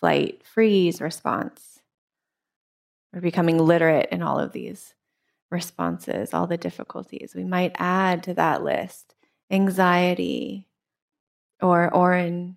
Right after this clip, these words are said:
spoke last night about all the internalized oppressions that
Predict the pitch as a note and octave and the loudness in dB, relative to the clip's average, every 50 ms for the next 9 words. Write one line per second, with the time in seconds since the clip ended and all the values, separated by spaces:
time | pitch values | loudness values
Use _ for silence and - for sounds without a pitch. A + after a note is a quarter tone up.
0 | _ _ _ _ _ F#3+ F3+ F3 F3 - F3 E3+ F3 F3+ - - A3 A3 G#3+ F#3+ | _ _ _ _ _ 0 0 0 0 0 0 0 0 -2 -2 0 2 2 4 4
1 | F3+ F3 E3 E3+ - F3 E3+ E3+ - - E3+ F3 F3+ F#3+ F#3+ F#3 F#3 - - F3 | 2 0 -2 -2 0 2 2 2 2 2 2 4 4 4 4 2 2 0 0 -2
2 | F3 F3 E3+ - - - F#3 F3+ F#3 F#3 F3+ E3+ E3 E3 E3+ E3+ E3+ F3 E3+ - | -4 -4 -6 -8 -6 -4 -2 -2 0 0 0 0 0 0 -2 -2 -4 -8 -14 -6
3 | - - E3+ - - F3+ - - - F3 - - _ _ _ _ _ _ _ _ | -4 -4 -4 -4 -8 -8 -10 -10 -10 -12 -16 -20 _ _ _ _ _ _ _ _
4 | _ _ _ _ _ _ _ _ _ _ _ - F2+ - - - - | _ _ _ _ _ _ _ _ _ _ _ -2 -2 -2 -2 -6 -12